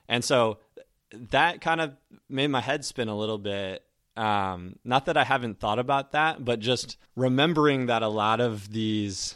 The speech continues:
places that we wanna go, you know, whether they're healing or going on this, like, tri-, even for this trip to Colombia and, like, having this other cultural experience is, like, just being able to hold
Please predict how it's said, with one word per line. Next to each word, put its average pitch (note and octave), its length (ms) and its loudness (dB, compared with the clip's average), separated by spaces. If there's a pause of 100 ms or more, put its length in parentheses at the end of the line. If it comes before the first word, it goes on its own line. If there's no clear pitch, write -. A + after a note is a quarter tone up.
(120)
places D3+ 380 -2
that A#2+ 160 2
we A2+ 100 -4
wanna G#2 260 -4 (460)
go, B2+ 760 4 (560)
you C3 120 0
know, A2+ 380 2
whether A2 320 0
they're G#2+ 200 -4
healing F3+ 500 -4
or A#2+ 60 -2
going E3+ 320 -4
on D#3 140 -2
this, C#3+ 180 -4
like, B2 320 -4
tri-, - 220 -6
even D3+ 280 -2
for C#3+ 220 -12
this C#3 340 0
trip - 460 -4
to D#3 140 -6
Colombia E3 500 -2 (100)
and, A#2 120 -4
like, G#2 160 -2
having C3 260 -4
this B2 160 -6
other C#3 200 -2
cultural D#3 440 0
experience D3 580 0
is, A#2+ 120 0
like, A2+ 280 0 (960)
just D#3 260 2
being D3 240 2
able B2+ 180 0
to - 140 -2
hold B2+ 720 -4